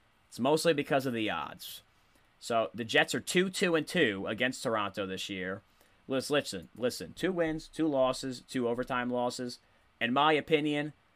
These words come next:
that means I have a fifty fifty shot at getting this one right. <laughs> And with the current money line at plus one forty-two, I'm not gonna say no. Winnipeg is six three and one in their last ten.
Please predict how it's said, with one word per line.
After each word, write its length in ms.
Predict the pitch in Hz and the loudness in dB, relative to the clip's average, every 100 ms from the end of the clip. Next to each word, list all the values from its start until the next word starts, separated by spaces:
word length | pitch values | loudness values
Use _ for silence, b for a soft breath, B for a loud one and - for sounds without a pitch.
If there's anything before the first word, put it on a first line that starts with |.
| _ | _
that 180 | - 131 | 0 2
means 180 | 143 135 | 2 4
I 100 | 127 | 4
have 80 | 120 | 4
a 80 | 107 | 0
fifty 400 | - 151 - 139 | 4 4 4 0
fifty 360 | - 135 - | 2 0 0
shot 440 | 120 - 117 95 87 | -2 2 2 2 -2
at 120 | 95 | -2
getting 260 | 117 95 110 | -2 -2 -4
this 180 | 104 | -6
one 180 | 110 107 | -6 -4
right. 320 | 107 117 120 - - | 0 2 2 -2 -6
<laughs> 120 | 185 _ b b b b | -6 _ b b b b
And 160 | b 113 | b -2
with 140 | 120 | -2
the 80 | - | -4
current 320 | - 143 139 | 0 4 4
money 300 | 123 135 139 | 4 2 2
line 340 | 139 139 139 131 | 2 2 2 2
at 120 | 101 | -2
plus 260 | - 127 - | 0 0 0
one 180 | 127 123 | -4 -4
forty-two, 640 | 127 127 123 117 135 127 | 0 0 0 0 0 0
I'm 120 | 104 | 0
not 200 | 110 110 | 0 0
gonna 160 | 120 110 | 0 -4
say 280 | - 113 104 | -2 -2 0
no. 400 | 107 113 113 - _ _ b b b | 0 2 0 -4 _ _ b b b
Winnipeg 480 | 131 131 139 131 | -2 0 2 2
is 100 | 120 | 2
six 280 | - 147 - | -2 -4 -4
three 240 | 143 139 123 | -4 -2 0
and 120 | 120 | 0
one 220 | 127 131 | 0 0
in 60 | 120 | 0
their 160 | 110 | -2
last 360 | 107 117 117 - | 2 2 2 0
ten. 360 | 127 123 127 | 0 2 0